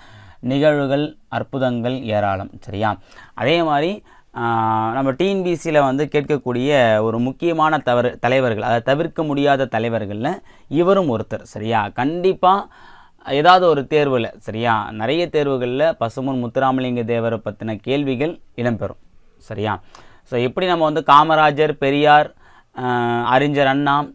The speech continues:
அதுக்கப்புறம் வந்து பார்த்திங்க அப்படின்னா அம்பேத்கர் அவர்களை நம்ம வந்து குறிப்பிடுறோமோ, ஒரு முக்கியமான தலைவர்கள், தவிர்க்கப்படியா-, தவிர்க்க முடியாத தலைவர்கள் நம்ம சொல்றோமோ, அதே மாதிரி தான் இவரும் ஒரு தவிர்க்க முடியாத தலைவர் தான். So, இவரை பத்தி புதிய சமச்சீர் புத்தகத்திலும் பழைய சமச்சீர் புத்தகத்திலும், ம்,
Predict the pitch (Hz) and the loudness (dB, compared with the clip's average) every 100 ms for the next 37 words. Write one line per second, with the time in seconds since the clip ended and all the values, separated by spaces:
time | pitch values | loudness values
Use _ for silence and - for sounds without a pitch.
0 | - 123 123 120 135 135 131 123 123 120 | -8 -6 -4 -2 -2 -2 -2 -4 -4 -6
1 | 127 127 120 139 - 131 120 117 113 110 | -2 -2 0 -4 0 2 2 0 -2 -4
2 | 104 110 120 117 113 120 107 104 110 104 | -4 -6 -6 -6 -4 -4 -4 -4 -6 -6
3 | 104 113 123 123 123 123 117 113 113 110 | -6 -8 -6 -2 -2 -2 -2 -2 -4 -4
4 | 110 139 - - - 135 143 143 131 127 | -4 -6 -10 -12 -2 0 0 -4 0 0
5 | 120 - 131 135 143 135 131 127 120 120 | 0 -2 -2 -2 -4 0 0 0 0 0
6 | 127 113 107 107 107 135 107 123 156 147 | -2 -4 -4 -6 -4 -4 -2 -2 -2 -2
7 | 113 127 123 110 123 170 - - - - | -2 -2 -2 -4 -4 -6 -10 -20 -20 -4
8 | 117 110 120 131 131 123 120 117 104 101 | -2 0 2 0 0 -2 -2 0 -2 -4
9 | 101 160 - - - - 131 127 139 180 | -4 -6 -8 -20 -20 -10 -2 0 2 4
10 | 262 170 156 202 175 131 123 180 208 190 | 4 0 -2 -2 0 0 -2 -2 0 0
11 | 151 151 147 147 143 127 113 131 151 127 | 0 -2 -4 -4 -2 -4 -4 -6 -4 0
12 | 131 147 143 127 131 135 123 120 113 127 | 2 0 -2 -4 -4 -6 -6 -6 -6 -6
13 | 139 117 110 107 104 | -6 -6 -6 -8 -10